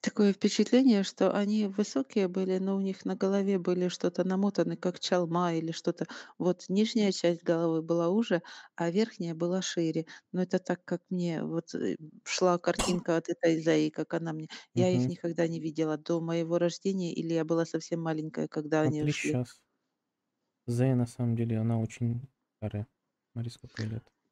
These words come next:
Speaker 1: Я не знаю, сколько
Speaker 2: Она
Speaker 1: ей лет. Я
Speaker 2: накачанная магией, но много лет.
Speaker 1: Мы для себя её, если я сейчас пытаюсь сопоставить, то эта женщина лет шестьдесят,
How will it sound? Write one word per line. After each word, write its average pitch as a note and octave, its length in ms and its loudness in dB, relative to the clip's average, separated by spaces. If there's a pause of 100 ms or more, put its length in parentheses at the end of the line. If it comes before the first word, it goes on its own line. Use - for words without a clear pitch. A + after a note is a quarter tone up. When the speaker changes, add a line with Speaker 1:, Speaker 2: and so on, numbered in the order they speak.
(160)
Speaker 1:
Я G3+ 280 4
не G#3 140 4
знаю, G#3 380 4
сколько - 400 0
Speaker 2:
Она B2+ 120 6
Speaker 1:
ей B2 40 6
лет. A#2+ 300 6
Я B2+ 180 6
Speaker 2:
накачанная A#2 80 6
магией, A#2+ 400 4
но G#2+ 220 0
много A2 340 0
лет. G#2 220 -4 (840)
Speaker 1:
Мы G#3+ 200 2
для G#3 180 0
себя G#3 320 2
её, G3 480 0
если F#3+ 380 -2
я G3 160 0
сейчас - 420 -4
пытаюсь F#3 500 0
сопоставить, E3+ 760 -2
то G3 200 0
эта F#3+ 220 -2
женщина F#3 560 -4
лет F3+ 240 -4
шестьдесят, G3 580 0